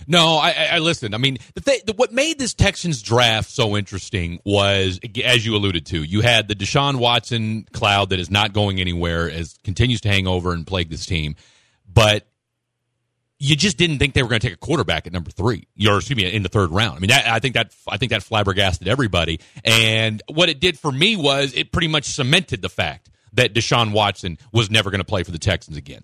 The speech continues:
Then you see them go out and get, uh, Nico Collins later on in the third round. And, you know, for a Michigan team that, I mean, let's call it what it is. We heard more about how, you know, what, what they didn't do as opposed to what they did do. Uh, and we know this was a deep wide receiver,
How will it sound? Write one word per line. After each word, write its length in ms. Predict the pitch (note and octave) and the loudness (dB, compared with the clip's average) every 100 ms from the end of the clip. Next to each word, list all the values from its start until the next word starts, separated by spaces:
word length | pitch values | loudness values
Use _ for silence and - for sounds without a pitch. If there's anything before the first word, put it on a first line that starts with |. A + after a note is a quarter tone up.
| _ - | _ -16
Then 200 | - D#3 | 0 2
you 60 | F#3+ | 2
see 200 | - F3 | 0 0
them 180 | D#3+ C#3 | 0 0
go 160 | C#3+ | 0
out 180 | C3+ C#3 | 2 0
and 80 | B2+ | -2
get, 140 | C#3 B2 | -6 -4
uh, 220 | B2+ A2+ | -2 -2
Nico 320 | A2 B2+ - A2 | 0 0 0 -2
Collins 560 | C3 F3 D#3+ A2 A#2 - _ | 0 0 0 -2 -6 -14 _
later 240 | A2+ C3+ A#2 | -2 0 2
on 240 | B2+ G3+ | 2 2
in 80 | F#3 | 0
the 40 | |
third 320 | A#2 B2+ G#2+ F#2 | -2 0 0 0
round. 420 | F#2+ F2+ F#2 G#2 - _ | -2 0 -4 -6 -14 _
And, 600 | A2 A2 A2 A2 A2 A2 | 0 0 0 -2 -4 -4
you 60 | A#2+ | -2
know, 120 | A#2 | -2
for 140 | - | 0
a 40 | A#2+ | 0
Michigan 420 | D#3 - D#3 C#3+ | 0 0 -2 -2
team 420 | D3 C#3+ C#3+ C#3 | 0 0 0 0
that, 120 | C3 | 0
I 40 | B2 | 0
mean, 100 | A#2+ | -4
let's 140 | C3 | -2
call 140 | D3 | -2
it 60 | A#2+ | 0
what 100 | A#2+ | 0
it 60 | A#2+ | 0
is. 200 | D3 A2+ | 0 0
We 100 | B2 | -2
heard 140 | C3+ | 0
more 140 | A#2+ | 0
about 240 | B2 A#2+ A2+ | 0 0 0
how, 320 | A#2 A2+ A2+ | 0 -2 -2
you 80 | B2+ | -4
know, 160 | A2 G#2+ | -4 -2
what, 240 | B2 A#2+ | -2 -2
what 140 | B2 | -4
they 100 | - | -4
didn't 380 | G#2 F2 D#3 D#3+ | -6 2 2 2
do 280 | F#2+ F#2+ F2 - _ | 0 0 0 -6 _
as 80 | G#2+ | -2
opposed 280 | B2 A#2 | 0 0
to 40 | A#2 | 0
what 180 | A#2 - | -2 -2
they 120 | G2 | -6
did 440 | E2 - D#3 D3 | -4 2 2 2
do. 260 | G2 D#2 D#2+ - - F#2 | -4 -4 -4 -10 -8 0
Uh, 300 | F#2 F#2 G2 | 2 2 0
and 100 | A2 | 0
we 80 | A#2+ | 0
know 120 | C3 | 0
this 140 | C3+ | 0
was 100 | B2+ | -2
a 60 | A2 | -2
deep 240 | G#2 B2 | 0 -2
wide 180 | A2 A#2+ | 0 0
receiver, 360 | G#2+ B2+ A2 | 0 -4 -6